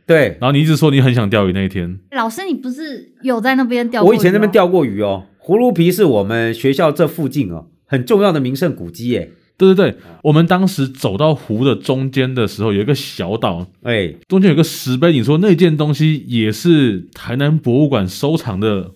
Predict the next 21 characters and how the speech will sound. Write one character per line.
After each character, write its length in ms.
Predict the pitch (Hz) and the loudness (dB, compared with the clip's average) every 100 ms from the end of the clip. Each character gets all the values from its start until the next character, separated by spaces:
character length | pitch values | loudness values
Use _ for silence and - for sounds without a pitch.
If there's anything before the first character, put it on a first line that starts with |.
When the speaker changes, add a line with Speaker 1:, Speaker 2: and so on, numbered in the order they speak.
| - | -10
Speaker 2:
文 180 | 92 104 | -6 -6
物 80 | |
啊？ 160 | 87 87 _ _ _ | -8 -10 _ _ _
Speaker 1:
对， 160 | - 110 | -4 -2
没 160 | 98 | -4
错， 280 | 101 165 170 - | -4 -4 -4 -4
葫 160 | 156 | 0
芦 160 | 208 202 | 2 0
皮 260 | 131 131 | 0 0
哦， 260 | 127 110 90 | 2 2 0
它 80 | 165 | -2
那 40 | 175 | -4
个 60 | |
碑 180 | - 135 | -2 -2
叫 140 | 135 | 0
Speaker 2:
是。 260 | 113 135 98 | 0 2 2
Speaker 1:
湖 120 | 139 | 0
中 260 | 190 202 202 | 2 2 2
岛 200 | - - | -2 -6
石 260 | - - 90 | -14 -14 -14
碑。 340 | 87 85 82 | -12 -12 -14